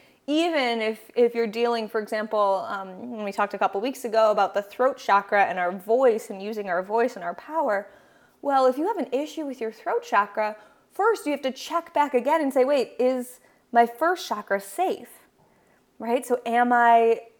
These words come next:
am I taken care of in that physical way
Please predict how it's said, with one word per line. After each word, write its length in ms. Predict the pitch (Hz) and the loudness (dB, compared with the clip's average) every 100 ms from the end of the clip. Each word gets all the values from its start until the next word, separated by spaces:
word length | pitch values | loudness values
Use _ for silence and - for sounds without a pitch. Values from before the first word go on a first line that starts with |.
| _ - | _ -8
am 160 | 226 | 0
I 120 | 233 226 | 0 0
taken 440 | - 240 233 220 | -2 -2 -2 -10
care 280 | - 240 240 | -2 4 4
of 100 | 233 | 4
in 140 | 226 | -4
that 180 | 214 202 | -6 -8
physical 580 | - 320 302 254 214 202 | -10 -8 -6 -6 -4 -2
way 440 | 190 190 185 202 | -2 -2 -4 -10